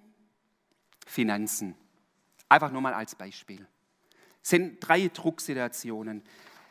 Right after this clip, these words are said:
Und du sagst, ich halt's nicht mehr aus. Was wären jetzt so Lösungen à la David hier, nach Ziklag zu gehen? Zum Beispiel Krankheit.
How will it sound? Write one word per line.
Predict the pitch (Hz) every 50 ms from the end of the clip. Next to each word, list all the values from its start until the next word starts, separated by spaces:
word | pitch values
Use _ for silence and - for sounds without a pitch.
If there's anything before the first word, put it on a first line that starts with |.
| _ _ _ _ _ _ _ _ _ - - _ _ _ _ _ - - -
Und | 151 160 160
du | 214
sagst, | 214 - - 202 208 202 - -
ich | 170 - - -
halt's | - 175 208 220 214 - 170
nicht | 185 202 - - 175
mehr | 170 - 131
aus. | 143 156 147 - -
Was | 165 196 208 - 170
wären | 180 185 214 208 202 202
jetzt | 175 180 180 - -
so | 180 160
Lösungen | 151 151 151 151 170 196 202 - - 196 180 180 175 165 165 - -
à | 143 151 156
la | 156 147 143 135
David | - - 127 127 143 147 123 107 101 -
hier, | - - - 107 107 104 107
nach | 113 117 -
Ziklag | - - - - - - - 123 110 - - -
zu | - 117
gehen? | - - 107 104 101 104 104 - _ _ _ _ _ _ _ _ - - - - - - - - - _
Zum | - - 135
Beispiel | 139 143 170 - - - 175
Krankheit. | 160 - - - 131 131 - 180 - - 180 180 185 190 196 208 - - -